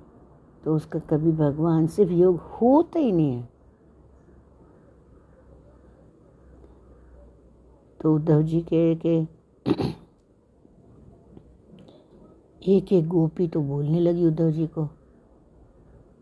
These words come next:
उनको तो लगा ये तो एक एक गोपी के साथ एक एक कृष्ण, एक एक गोपी ने एक एक कान,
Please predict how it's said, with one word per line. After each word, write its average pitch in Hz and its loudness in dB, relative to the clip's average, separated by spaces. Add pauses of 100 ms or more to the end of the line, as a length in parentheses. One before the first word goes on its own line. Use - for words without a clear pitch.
(2500)
उनको 160 2
तो 196 0
लगा 180 2 (680)
ये 185 2
तो 202 4
एक 180 4
एक 226 2
गोपी 208 0
के 214 0
साथ 196 -2 (100)
एक 190 0
एक 226 -2
कृष्ण, 185 -4 (760)
एक 247 4
एक 196 2
गोपी 175 0
ने 165 2
एक 208 -2
एक 175 0
कान, 170 -2